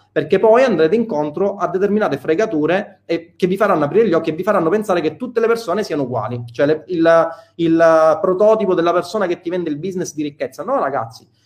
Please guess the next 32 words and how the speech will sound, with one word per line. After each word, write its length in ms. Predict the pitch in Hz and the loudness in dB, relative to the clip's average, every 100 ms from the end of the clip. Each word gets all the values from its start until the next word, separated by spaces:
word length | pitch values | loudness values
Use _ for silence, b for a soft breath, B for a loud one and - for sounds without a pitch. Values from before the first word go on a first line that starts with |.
| _ | _
le 160 | - 170 | -2 0
persone, 800 | 196 - 226 233 240 247 - - _ - | 0 -2 0 2 4 2 0 -8 _ -6
almeno 300 | 151 165 135 | -2 0 0
quelle 240 | 151 156 | 2 2
serie, 520 | 156 151 131 131 151 - | 2 0 -2 -2 -4 0
quando 240 | 226 233 | 0 0
vi 80 | 151 | -2
vendono 320 | 190 175 156 | -2 -2 -2
un 160 | 147 143 | -2 -2
corso, 500 | 147 113 - 139 135 | -2 -2 -6 -6 -6
vi 160 | 131 | -2
devono 260 | 202 247 185 | 0 2 0
dire 220 | 226 220 | 2 2
che 120 | 147 | 2
vi 140 | 139 165 | 0 0
vendono 360 | 233 180 147 | 2 2 -2
informazioni, 960 | - 247 - 156 135 120 - 185 190 196 | -2 -4 -2 -2 -4 -8 -2 0 2 0
al 100 | 147 | -2
massimo 320 | 165 170 139 | -2 -4 -6
vi 120 | 139 | -6
possono 280 | 151 160 143 | -6 -6 -2
vendere 320 | 151 156 135 | 0 0 -2
assistenza 920 | - 160 160 - 143 - 240 214 - | -2 -6 -6 -14 -14 -6 -4 -4 -6
su 180 | 127 123 | -12 -8
quelle 160 | 170 151 | -2 -2
informazioni, 760 | 123 139 143 151 - 151 139 - b b | -2 -4 -4 -6 -4 -2 -2 -6 b b
ma 220 | 160 226 | 0 2
il 160 | 247 202 | 2 2
grosso 380 | 226 214 - 143 | 2 2 2 -4
dipende 340 | 147 214 190 | -4 -2 -2
da 100 | 135 | -2
voi. 300 | 143 151 - | 2 2 0